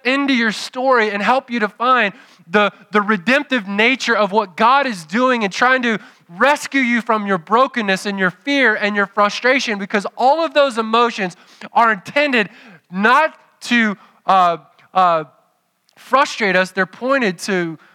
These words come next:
they're there to point us back to Jesus Christ and the faith that we should have in a God who sent his son two thousand years ago to redeem and rescue us from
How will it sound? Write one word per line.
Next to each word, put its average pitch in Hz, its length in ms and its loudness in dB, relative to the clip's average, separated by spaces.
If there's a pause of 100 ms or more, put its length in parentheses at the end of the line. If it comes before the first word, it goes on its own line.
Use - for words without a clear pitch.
(220)
they're 170 140 -2
there 226 220 2
to 185 100 -4
point 202 320 -4
us 170 120 -4
back 175 300 -4
to 165 80 -16
Jesus 143 420 -18
Christ 147 460 -6
and 139 100 -18
the 135 60 -16
faith 160 320 -8
that 135 80 -20
we 143 120 -16
should 151 260 -16
have 147 280 -4
in 147 120 -14
a 147 60 -10
God 139 340 -4
who 139 80 -18
sent 139 220 -14
his 135 100 -16
son 131 240 -10
two 143 180 -20
thousand 131 400 -8
years 131 240 -16
ago 120 240 -12
to 117 80 -18
redeem 120 420 -20
and 120 120 -20
rescue 123 400 -10
us - 80 -20
from 117 320 -14